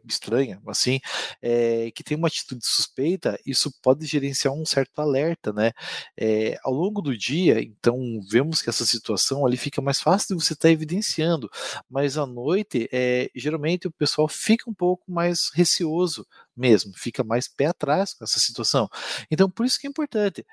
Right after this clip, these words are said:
você ter, assim, uma forma de comunicação que seja bem importante e pertinente, e aí você usa a tecnologia como isso. Então,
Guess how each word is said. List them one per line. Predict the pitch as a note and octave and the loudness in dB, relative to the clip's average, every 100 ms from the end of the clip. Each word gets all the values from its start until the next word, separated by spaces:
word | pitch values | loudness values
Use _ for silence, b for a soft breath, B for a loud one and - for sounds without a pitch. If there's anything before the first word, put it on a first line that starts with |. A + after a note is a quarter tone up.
| b | b
você | C3+ C3+ C#3+ | -2 0 0
ter, | - C#3 | 4 4
assim, | - C3+ | 4 -6
uma | C3+ C#3+ | -2 -2
forma | - - A3+ C4+ | -2 2 2 2
de | D3+ | -4
comunicação | - A#2+ A2 - - B2 D3 G#2 A2 _ | -6 -4 -4 -2 -2 0 0 0 -6 _
que | A#2 | -2
seja | - A#2 A#2 | 0 0 2
bem | A#2+ D#3+ | 2 2
importante | - A#2+ - B2+ | -2 -2 -2 -4
e | - | 0
pertinente, | G#2+ - A2 A#2 F#3 G3+ - B B - | 0 0 -2 0 0 0 -6 B B -2
e | D3+ | 2
aí | C#3 | 2
você | C#3+ D3+ D3 | 0 -6 -4
usa | C#3+ | -4
a | |
tecnologia | D3 C#3+ - D#3 D#3+ B2+ B2 B2 | 0 -2 -2 0 2 2 0 0
como | D3+ F3 | -2 -2
isso. | C#3 A2+ - - B B G2 | 2 2 0 -4 B B -10
Então, | C3+ C3 D3+ D3+ | -8 0 2 2